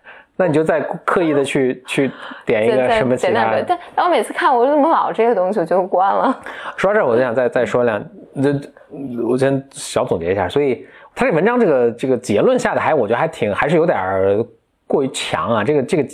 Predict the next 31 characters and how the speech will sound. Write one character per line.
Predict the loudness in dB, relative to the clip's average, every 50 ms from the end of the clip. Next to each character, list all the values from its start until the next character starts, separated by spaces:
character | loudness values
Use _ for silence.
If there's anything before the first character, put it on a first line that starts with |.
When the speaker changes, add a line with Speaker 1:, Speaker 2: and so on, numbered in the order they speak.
| -16 _ _
Speaker 1:
结-， | -2 -2 -2 -2 -2 -4
这 | -2 -2
个 | -2
它 | 0 0 0
的 | 0
影 | 2 0
响 | 0 0 0
可 | 0
能 | -2 0
未 | -2 0
必 | 0 0
有 | -2 0
这 | 0 0
么 | 0 0
强， | -2 -8 -14 -14 -14 -16 _ _ -20 -20 -20 -20 -20 -20 -14 -6
但 | -4 -4 -2
还 | 0 0 0 0
是 | 0 0 0 0 2 2 2 0 -2 -4 -10 _ _ _ _ _ _ _ _
我 | -2 0
觉 | 0
得 | 0
还 | 0
挺 | 0 0 0
有 | 2
意 | 2 2 2 2
思 | 0 -4 -6
的。 | -6 -2
就 | -2 0
是 | 0 2
你 | 2 2 2 0 0
的， | 0 0 0 0 0 -2